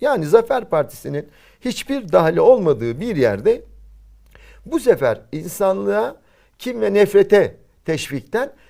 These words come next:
genel başkan hakkında aniden böyle bir şey, e, bir belge isteniyor Kayseri'den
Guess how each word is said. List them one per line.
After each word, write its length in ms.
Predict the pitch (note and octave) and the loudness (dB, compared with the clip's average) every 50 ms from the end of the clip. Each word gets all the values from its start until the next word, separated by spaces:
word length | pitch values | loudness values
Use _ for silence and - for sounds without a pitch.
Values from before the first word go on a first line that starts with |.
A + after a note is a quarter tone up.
| _ _ - | _ _ -2
genel 360 | - F#3+ G#3+ B3 A#3+ A3+ F#3+ | 0 0 2 2 2 2 2
başkan 360 | F3 E3 D#3 - - D3+ D3+ | 2 0 0 0 -2 -2 0
hakkında 480 | D3+ D3+ D3 - - E3 F#3+ A3 C#4+ C#4+ | 0 -2 -2 -4 -8 -10 -6 -4 -4 -2
aniden 640 | A#3 A#3+ B3+ B3+ A#3+ A3+ A3 G#3 F3 D#3+ E3 D3+ D3+ | 0 2 2 2 2 0 -2 -2 0 0 0 2 2
böyle 280 | E3+ E3+ D#3+ E3 D#3 | 2 0 2 0 0
bir 100 | D3 D#3 | -2 -2
şey, 340 | C#3 - - F#3+ G#3+ - - - _ _ _ _ _ _ - | -2 2 4 4 4 4 2 -6 _ _ _ _ _ _ -6
e, 340 | C3 C3+ C3+ C3 C3 C3 C3 | -4 -4 -2 -2 -4 -4 -4
bir 200 | F3+ F#3 D#3 C3+ | -4 -6 0 2
belge 300 | D3+ D3 C#3+ C#3 F3 A3+ | 4 4 4 2 0 -4
isteniyor 460 | G#3 - - - G#3+ G#3 A3 A3+ G#3+ | -4 -4 -6 -4 -4 0 0 0 0
Kayseri'den 640 | A3 G#3+ G#3+ G3+ G#3 - A3 A3 A3 A3 A#3+ A#3+ B3 | 0 -2 -4 -4 -4 -6 -6 -6 -6 -6 -8 -10 -10